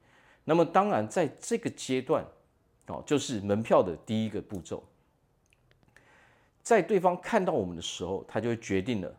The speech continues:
喂，我要不要给这个人机会？如果有的时候，我再给他门票。好，那么第二阶段是什么？第二个阶段就是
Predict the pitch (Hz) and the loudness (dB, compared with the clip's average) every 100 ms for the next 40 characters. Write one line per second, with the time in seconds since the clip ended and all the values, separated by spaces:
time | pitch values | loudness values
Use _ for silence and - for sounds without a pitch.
0 | _ 104 131 - 95 90 98 98 92 - | _ -4 -4 -6 -6 -2 -2 -4 -6 -8
1 | - 104 101 98 64 - - - 95 92 | -8 -6 -4 -6 -10 -12 -18 -14 -10 -8
2 | - - - _ _ - 135 196 180 143 | -8 -10 -12 _ _ -4 0 6 8 10
3 | 131 113 123 - 120 143 117 98 92 80 | 8 6 2 -4 -4 -2 -2 -4 -8 -4
4 | 127 110 - - - 90 90 67 85 - | -6 -6 -10 -12 -10 -10 -12 -14 -16 -14
5 | - - _ _ _ _ _ _ - - | -14 -16 _ _ _ _ _ _ -20 0
6 | 110 127 175 160 - 170 151 139 120 127 | 4 6 6 4 2 4 4 4 0 0
7 | 113 113 - 76 - _ _ _ _ _ | -2 -6 -10 -12 -16 _ _ _ _ _
8 | _ _ _ _ _ _ _ _ _ - | _ _ _ _ _ _ _ _ _ 2
9 | 208 190 143 - 147 156 95 95 127 110 | 8 8 6 4 2 2 -2 -4 -6 -4
10 | - 101 | -4 -6